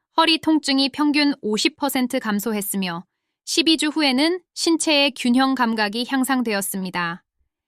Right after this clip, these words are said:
체계적 문헌 고찰 이천십팔 년 메타 분석.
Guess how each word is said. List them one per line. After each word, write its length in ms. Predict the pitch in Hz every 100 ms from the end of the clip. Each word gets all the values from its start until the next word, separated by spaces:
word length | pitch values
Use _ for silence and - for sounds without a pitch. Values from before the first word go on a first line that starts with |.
| _ _
체계적 440 | - 349 330 320 330
문헌 400 | 226 240 262 262
고찰 540 | 233 208 - 254 262
이천십팔 680 | 254 226 277 262 262 - 240
년 240 | 240 262 208
메타 460 | 208 - 285 277
분석. 500 | 269 214 202 202 180